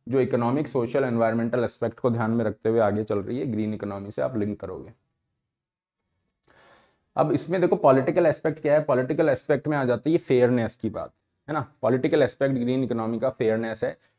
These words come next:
जहाँ पे जो डेवलप्ड कंट्री जिनके पास खूब सारा पैसा है, जिन्होंने पहले एमिशन कर लिए, खूब पैसा जमा कर लिया, अब वो कह रहे हैं कि चलो अब ग्रीन इकोनॉमी की तरफ चलते हैं, आप ये कोयला वगैरह यूज़ करना बंद करो, तो एकदम से हम कैसे कर देंगे, है ना। एकदम से हमारे पास ना पैसे का एक्सेस है, ना टेक्नोलॉजी का एक्सेस है।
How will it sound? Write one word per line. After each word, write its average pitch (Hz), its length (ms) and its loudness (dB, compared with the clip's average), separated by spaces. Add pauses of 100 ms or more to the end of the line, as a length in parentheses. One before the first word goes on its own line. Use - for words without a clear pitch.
(100)
जहाँ 117 220 -2
पे 156 120 -2
जो 156 100 -2
डेवलप्ड 135 360 4
कंट्री 127 260 -2
जिनके 131 200 -2
पास 143 140 -2
खूब 139 220 -4
सारा 139 200 2
पैसा 110 280 -2
है, 95 100 -14 (400)
जिन्होंने 143 260 0
पहले 135 260 2
एमिशन 135 380 0
कर 147 140 2
लिए, 123 360 0
खूब 131 140 -2
पैसा 123 260 0
जमा 120 220 -2
कर 127 120 -2
लिया, 123 220 0
अब 127 160 -4
वो 135 120 0
कह 123 140 0
रहे 120 80 2
हैं 135 100 -2
कि 139 60 -2
चलो 123 280 2
अब 117 180 0
ग्रीन 113 220 -2
इकोनॉमी 113 320 -4
की 113 80 -4
तरफ 110 200 -4
चलते 101 300 -4
हैं, 107 80 -16 (400)
आप 117 140 2
ये 131 60 4
कोयला 123 300 6
वगैरह 123 240 4
यूज़ 120 260 0
करना 117 200 -2
बंद 113 220 -2
करो, 107 320 -2 (340)
तो - 140 -6
एकदम 147 360 6
से 214 100 2
हम 190 140 4
कैसे 170 280 2
कर 143 140 4
देंगे, 110 260 -4 (520)
है 165 60 -4
ना। 170 100 -2 (180)
एकदम 131 300 2
से 190 100 0
हमारे 151 260 2
पास 160 240 2
ना 156 80 2
पैसे 147 340 -2
का 156 100 2
एक्सेस 139 340 -4
है, 147 60 -6
ना 156 100 -4
टेक्नोलॉजी 156 540 0
का 139 120 0
एक्सेस - 360 -6
है। - 60 -20